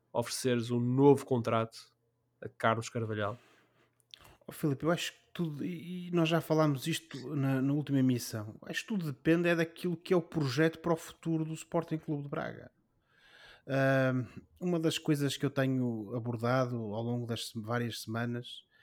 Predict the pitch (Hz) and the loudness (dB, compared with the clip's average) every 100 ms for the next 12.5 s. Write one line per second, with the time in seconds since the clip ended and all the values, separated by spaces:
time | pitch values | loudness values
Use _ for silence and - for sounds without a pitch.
0 | - - - _ 135 123 135 127 - 131 | -20 -20 -20 _ -2 -2 -4 -8 -6 -4
1 | 123 120 131 135 127 131 110 123 120 113 | 0 0 2 0 -2 -6 -4 -2 -2 -4
2 | - - 135 131 - 123 123 120 - - | -8 0 0 0 -4 -8 -6 -6 -6 -4
3 | 123 131 123 123 131 131 127 123 - - | -4 -4 -4 0 2 2 -2 -4 -10 -20
4 | - - - 127 123 - 151 147 - 135 | -20 -18 -4 2 2 4 4 4 4 2
5 | - 127 113 139 - 131 - 127 - 143 | 2 -4 0 0 0 -6 -4 -4 -2 -4
6 | 135 - 131 123 127 _ - 143 147 - | -4 -4 -2 -2 -4 _ 0 0 0 -2
7 | 151 139 - 151 139 - 143 139 139 123 | 0 0 -2 -6 -6 -4 -2 2 2 2
8 | 113 123 107 - - _ _ _ - - | 0 0 -2 -10 -16 _ _ _ -20 -20
9 | - - - 127 127 127 127 123 123 120 | -20 -14 -2 2 4 4 2 0 0 -2
10 | 110 - _ - 120 139 135 143 139 - | -4 -14 _ -20 -2 2 2 2 0 0
11 | 135 127 151 135 135 127 131 123 120 135 | 0 0 0 2 0 0 -2 -2 -6 -6
12 | 120 - - 92 98 | -6 -6 -10 -14 -16